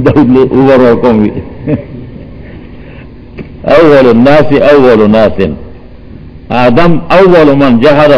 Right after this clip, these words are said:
فجهدت ذریته. اولاد یې انکار کوي. نو هغه له خوا څلېښت کاله پوره کړو، خو د ده هغه سل یې پوره کړل. نو هغه وخت کې هم دی نبی و. نبوت. «کنت نبیا و آدم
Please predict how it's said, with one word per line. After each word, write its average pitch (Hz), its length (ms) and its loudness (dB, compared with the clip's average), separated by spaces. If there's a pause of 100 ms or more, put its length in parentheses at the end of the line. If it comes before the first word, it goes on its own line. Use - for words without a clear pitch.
فجهدت 123 560 0 (100)
ذریته. 110 600 0 (420)
اولاد 127 440 0
یې 143 180 2
انکار 127 280 0
کوي. 113 200 -4 (460)
نو 113 100 -2
هغه 135 200 2
له 170 140 2
خوا 135 120 2 (100)
څلېښت 147 340 2
کاله 143 160 2
پوره 135 260 0
کړو، 120 180 -4
خو 117 80 -2
د 113 140 -2
ده 135 120 2
هغه 107 220 0
سل - 120 -2
یې 90 160 -4
پوره 78 240 -8
کړل. 76 160 -12 (1000)
نو 123 140 0
هغه 180 420 4
وخت - 140 -2
کې 185 40 0
هم 185 140 2
دی 139 140 2
نبی 104 300 0
و. 82 60 -4 (1080)
نبوت. 110 380 0 (240)
«کنت 180 300 0
نبیا 151 540 2 (680)
و 113 60 0
آدم 175 560 0